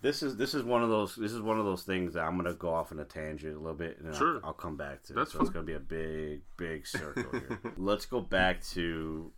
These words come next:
Speaker 1: talking about controls and controlling your assets, protecting your assets. First and foremost, uh,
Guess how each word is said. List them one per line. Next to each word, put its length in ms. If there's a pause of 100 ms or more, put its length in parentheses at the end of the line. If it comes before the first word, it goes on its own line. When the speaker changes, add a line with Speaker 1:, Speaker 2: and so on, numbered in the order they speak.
Speaker 1:
talking 320
about 300
controls 600
and 80
controlling 440
your 100
assets, 760
protecting 440
your 160
assets. 480
First 200
and 120
foremost, 760
uh, 420